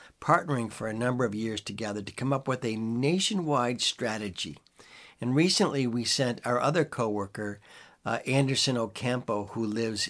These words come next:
in Medellin, Cuba, to, uh, in Medellin, Colombia, to fly into Cuba and work with Sandy. Sandy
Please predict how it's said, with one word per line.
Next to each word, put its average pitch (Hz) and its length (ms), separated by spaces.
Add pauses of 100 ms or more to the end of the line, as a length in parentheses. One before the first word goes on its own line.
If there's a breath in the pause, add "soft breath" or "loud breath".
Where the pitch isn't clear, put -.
in 110 320
Medellin, 107 540
Cuba, 120 480
to, 113 160 (560 soft breath)
uh, 113 160 (100)
in 120 100
Medellin, 117 580
Colombia, 120 880 (580 soft breath)
to 131 160
fly 147 520
into 135 300
Cuba 120 380
and 113 160
work 123 260
with 113 120
Sandy. 95 520 (840)
Sandy 170 720